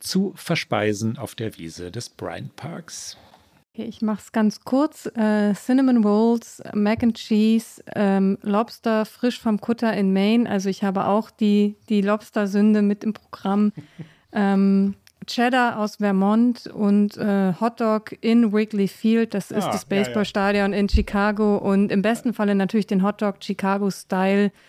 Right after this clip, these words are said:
Speaker 2: Also Minimum mit Mohnbrötchen. Das ist eine der Besonderheiten von einem Hotdog im Chicago-Style.
Speaker 1: Zehn amerikanische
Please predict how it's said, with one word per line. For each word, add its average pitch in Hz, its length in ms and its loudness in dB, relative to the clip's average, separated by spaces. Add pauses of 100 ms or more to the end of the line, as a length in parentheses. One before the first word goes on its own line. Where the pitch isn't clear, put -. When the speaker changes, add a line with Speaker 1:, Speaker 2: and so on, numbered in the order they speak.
(220)
Speaker 2:
Also 202 220 0
Minimum 214 600 6
mit 202 300 0
Mohnbrötchen. 196 800 4
Das 180 140 -2
ist 190 120 -4
eine 196 240 0
der 190 120 0
Besonderheiten 185 720 0
von 190 220 -2
einem 180 280 0
Hotdog 190 420 -2 (340)
im 190 180 2
Chicago-Style. - 800 -6 (580)
Speaker 1:
Zehn 202 480 -2 (160)
amerikanische 139 1400 0